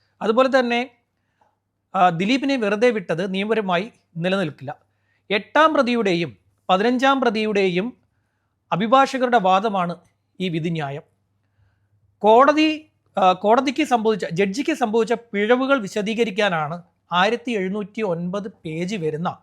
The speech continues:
ഈ വിധിന്യായത്തിൽ കൂടുതൽ ഭാഗത്തും ശ്രമിച്ചിട്ടുള്ളത്. ഇതാണ് ഈ പറയുന്ന ഇന്നിപ്പോൾ റിപ്പോർട്ട് ചെയ്തുകൊണ്ടിരിക്കുന്ന ഗുരുതരമായിട്ടുള്ള, ആ, പിഴവ് എന്ന് പറഞ്ഞിട്ട് മാധ്യമങ്ങൾ പറയുന്നത്. ഇത് വി അജകുമാർ എന്ന് പറയുന്ന സ്പെഷ്യൽ പ്രോസിക്യൂട്ടർ, ആ,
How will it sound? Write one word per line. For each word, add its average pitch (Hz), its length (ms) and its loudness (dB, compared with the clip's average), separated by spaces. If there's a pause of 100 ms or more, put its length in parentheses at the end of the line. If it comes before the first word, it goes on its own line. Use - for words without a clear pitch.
(440)
ഈ 175 140 -8
വിധിന്യായത്തിൽ 185 580 -2 (100)
കൂടുതൽ 175 260 -4 (100)
ഭാഗത്തും 156 360 -12
ശ്രമിച്ചിട്ടുള്ളത്. 147 560 -12 (1200)
ഇതാണ് 170 400 0 (840)
ഈ 180 160 -4
പറയുന്ന 165 380 0 (320)
ഇന്നിപ്പോൾ 190 340 -4 (200)
റിപ്പോർട്ട് 185 340 -8
ചെയ്തുകൊണ്ടിരിക്കുന്ന 156 560 -8 (200)
ഗുരുതരമായിട്ടുള്ള, 170 800 -4 (600)
ആ, 151 80 -10 (400)
പിഴവ് 190 420 -4
എന്ന് 165 180 -10
പറഞ്ഞിട്ട് 151 380 -12
മാധ്യമങ്ങൾ 160 400 -8 (240)
പറയുന്നത്. 135 380 -14
ഇത് 165 160 -8
വി 175 100 -6 (220)
അജകുമാർ 165 460 -10
എന്ന് 160 140 -10
പറയുന്ന 139 300 -14
സ്പെഷ്യൽ 196 380 -12
പ്രോസിക്യൂട്ടർ, 147 480 -8 (920)
ആ, 165 40 -6